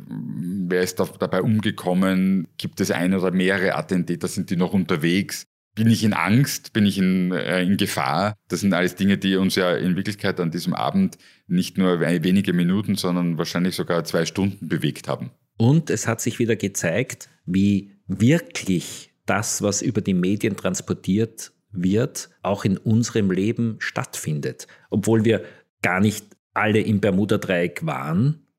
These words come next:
Speaker 2: haben wir uns gefühlt, als wären wir alle dort.
Speaker 1: Wir, wir kennen jeden Platz, um den es da geht. Wir kennen die Stiegen, äh, von denen die Rede war. Wir kennen die Kirche, vor der Menschen getötet worden sind.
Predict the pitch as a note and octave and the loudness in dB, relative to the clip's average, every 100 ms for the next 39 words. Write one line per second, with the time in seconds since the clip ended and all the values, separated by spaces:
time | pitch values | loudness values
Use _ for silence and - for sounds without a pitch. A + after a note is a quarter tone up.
0 | _ - G#2 G#2+ G#2+ A2+ G2+ - F#2+ - | _ -2 2 4 4 2 0 -2 -2 2
1 | G#3 G3+ - F2+ G2 E2+ E2+ F2 E2 D#2 | 2 2 -2 -4 -2 -2 0 -2 -2 -6
2 | D2 D2+ A#1 - F2 G2 E2 F#2+ - G#2 | -4 -6 -6 -10 -2 0 2 0 0 2
3 | G#2+ F#2 F2+ D#2+ E2 D#2 D#2+ G#2 F2 F2 | 4 2 0 -2 -2 -2 -2 -2 0 0
4 | E2 - D#2+ D2+ D#2+ A#2 F#2 F2 F2 F2+ | -2 -4 -2 0 0 0 -4 -4 -2 -2
5 | E2 F2 - F#2+ G2+ A2 A2 G2 D2 F2 | -2 -4 -2 -2 0 2 2 0 0 0
6 | F#2 A#1+ D#2 F2 E2+ F#2 E2+ F#2 F2 F#2 | 0 -2 -2 -2 -2 -4 -4 -4 -2 -2
7 | E2+ F2 E2 F2 F2+ F2 E2+ E2 E2+ F2+ | -2 -2 -2 -2 0 0 -2 -2 -2 -2
8 | D#2+ E2+ - G#2 - G2+ F#2 E2+ - F2+ | -2 -6 -2 -2 -2 -2 -2 -2 -2 -2
9 | E2 F2 F2+ F2+ D2+ D#2+ E2 F#2 - F2+ | -2 -2 0 0 0 -2 -4 -4 -4 -4
10 | D#2 - F2 F2+ F#2 D#2+ F2 E2+ D#2 F2 | -6 -10 -6 -4 -4 -4 -4 -4 -4 -4
11 | E2 | -4